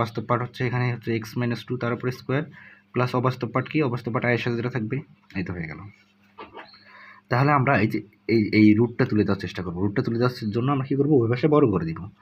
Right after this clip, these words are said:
উভয় পাশে বর্গ করলে কী হচ্ছে দেখো তো? এই পাশে বর্গ, এই পাশে বর্গ। এই পাশে বর্গ দিলে কী হবে? এটা থাকুক এক্স মাইনাস ওয়ান, তারপর স্কয়ার প্লাস ওয়াই স্কয়ার। এই যে আমরা কী দিলাম? একটা বর্গ। এখানে টু into টু to the power x minus টু, তারপর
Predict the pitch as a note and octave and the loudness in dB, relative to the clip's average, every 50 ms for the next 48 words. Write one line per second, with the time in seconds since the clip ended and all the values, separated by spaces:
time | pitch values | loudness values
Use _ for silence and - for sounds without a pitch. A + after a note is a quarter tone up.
0 | - - - - - - - _ _ A2 A#2+ B2 B2 C3+ - C3+ B2 B2+ C3 A#2+ | -20 -20 -20 -20 -20 -20 -20 _ _ 0 2 2 2 2 0 2 4 4 4 4
1 | B2+ C3 C3 C3+ C#3+ C#3+ C3 - A#2+ B2 A#2+ C3+ C3+ D#3+ A3 A3 - - _ _ | 2 0 0 0 0 -2 0 0 0 0 0 0 0 0 -2 -2 -6 -14 _ _
2 | _ A2+ A2 - B2+ B2+ - - D3 C#3 C#3 C#3 C#3+ F3 E3 C3+ - A#2+ G#2+ - | _ -6 -2 0 0 -2 0 0 0 2 2 2 2 2 2 2 2 -2 -6 -4
3 | - F#2+ F2+ F2+ F2 F2 F2+ G2+ - - - - A2+ A2+ A#2+ A#2+ - C3 B2 A#2+ | -6 -6 -6 -4 -6 -6 -8 -10 -14 -16 -10 -8 -6 -6 -6 -4 -4 -2 0 0
4 | A#2 B2 A#2+ B2 B2+ B2+ - C3+ C3 B2 B2+ C#3 E3+ F3 - - _ - - - | 0 2 0 0 -2 -2 -2 -2 0 0 2 0 0 -2 -6 -18 _ -20 -20 -20
5 | - - - - - _ _ _ _ _ _ _ _ _ _ _ _ _ - _ | -20 -20 -20 -20 -20 _ _ _ _ _ _ _ _ _ _ _ _ _ -20 _
6 | _ _ - G2 G#2+ G#2 - - G#2+ G#2 - C3 C#3 C3 - - - - - - | _ _ -8 -8 -6 -8 -8 -8 -12 -6 -4 -4 -4 -4 -8 -16 -20 -20 -20 -14
7 | - - G#2+ G#2+ G#2+ - A2+ A2 G#2 G2+ G#2 G#2+ G#2+ - G#2+ G#2 G#2+ G#2+ G#2+ G2+ | -6 -4 -4 -4 -4 -4 -2 -2 0 0 -2 -2 -4 -6 -6 -4 -4 -4 -6 -8
8 | G2+ G2+ - G#2+ G#2+ - - - - A2 A2+ A2 A2 - G#2 G2+ G2 G2+ G2+ - | -10 -8 -6 -8 -8 -8 -10 -8 -6 -6 -6 -6 -8 -8 -6 -6 -6 -6 -8 -10
9 | - - - G2 G#2 G#2 G#2+ G#2+ - - B2+ C#3 D#3 - - G#2 F#2+ G2 G2 F#2+ | -14 -16 -10 -4 -4 -2 -4 -4 -4 -4 -2 -2 -2 -2 -4 -6 -4 -4 -4 -4
10 | F#2+ G#2 - A2+ G#2 G#2+ A#2+ B2+ B2+ B2 - - D#3 C#3 G#2+ F#2+ F2 E2+ D#2+ E2 | -4 -4 -4 -4 -4 -2 -2 -2 -4 -4 -2 -4 -4 -2 -2 -2 -2 -4 -4 -6
11 | E2+ - - _ _ _ _ _ - - - - - - _ - G#2 A2 A#2 A#2 | -8 -10 -14 _ _ _ _ _ -20 -20 -20 -20 -20 -20 _ -6 -4 -2 -2 -2
12 | A2 A2+ - A#2 A#2 A#2 A#2 A2+ A2 - C3 D3 F3 E3+ F3 - - _ _ _ | -4 -2 -2 0 0 2 0 -2 -4 -4 -2 -2 -2 -2 -6 -14 -20 _ _ _
13 | _ - - _ _ _ - G2+ - A2+ A2 G#2 A#2 A#2 A2+ - - G#2 G#2 - | _ -20 -20 _ _ _ -12 -4 -2 -2 0 0 0 -2 -2 -4 -8 -8 -8 -4
14 | - A2 G#2+ G#2+ G#2+ G#2 - - A2+ A#2 - A2 G#2 G2+ G2 G2+ | -2 0 0 0 0 -4 -6 -8 -8 -6 -4 -4 -4 -4 -4 -6